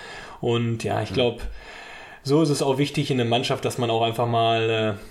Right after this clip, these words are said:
Speaker 1: äh, ja, um die Häuser zieht, würde ich jetzt mal sagen.
Speaker 2: Ja, gebe ich dir vollkommen recht. Und deswegen hoffen wir natürlich, dass sich das auch auf so ein Spiel auswirkt. Ähm, du hast viele D-F-B-Pokale, äh, Spiele mit Rot-Weiß Essen trotzdem bestritten.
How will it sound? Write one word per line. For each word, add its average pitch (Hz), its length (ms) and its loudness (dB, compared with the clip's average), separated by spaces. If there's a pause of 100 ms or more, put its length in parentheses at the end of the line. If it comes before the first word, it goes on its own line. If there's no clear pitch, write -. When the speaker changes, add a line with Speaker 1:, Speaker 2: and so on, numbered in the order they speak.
(220)
Speaker 1:
äh, - 40 -8
ja, - 100 -4
um 127 180 -2
die 117 100 2
Häuser 131 400 4
zieht, 110 240 -2
würde 113 180 -2
ich 98 60 -6
jetzt - 220 -6
mal 98 100 0
sagen. 95 400 -2 (1800)
Speaker 2:
Ja, 104 300 0 (180)
gebe 107 160 -4
ich 107 100 -8
dir 95 360 0
vollkommen 104 420 -4
recht. 92 420 -6
Und 95 160 -8
deswegen 95 440 -4
hoffen 101 200 -4
wir 101 40 -2
natürlich, 95 340 -4
dass 92 160 -8
sich 98 120 -10
das 95 180 -4
auch 90 80 -4
auf 95 120 -8
so 98 120 -6
ein 90 60 -4
Spiel 110 260 -6
auswirkt. 90 520 -8
Ähm, 107 300 -2
du 113 140 0
hast 147 180 -2
viele 151 460 2
D-F-B-Pokale, 139 1080 0
äh, 120 60 0
Spiele 139 420 0
mit 127 240 -4
Rot-Weiß 123 260 -2
Essen 123 220 -4
trotzdem 120 320 -4
bestritten. 143 480 -4